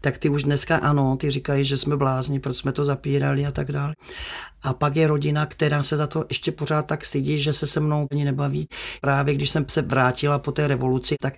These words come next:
první rozhovor byl o tom, jak jsem vzpomínala na toho krásného tatínka s romským srdcem, tak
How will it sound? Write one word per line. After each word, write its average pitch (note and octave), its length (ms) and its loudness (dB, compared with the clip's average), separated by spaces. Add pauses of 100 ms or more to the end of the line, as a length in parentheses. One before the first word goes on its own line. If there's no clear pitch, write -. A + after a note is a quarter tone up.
(140)
první C#3+ 340 4
rozhovor C#3 520 4
byl C3 240 2
o B2 100 0
tom, C3+ 200 2
jak C3 200 0
jsem D3 140 0
vzpomínala C#3+ 580 4
na C#3+ 100 4
toho C#3+ 160 0
krásného C#3 540 2
tatínka C#3 500 0
s B2 100 0
romským C#3 440 0
srdcem, C#3 380 0
tak C3+ 160 -2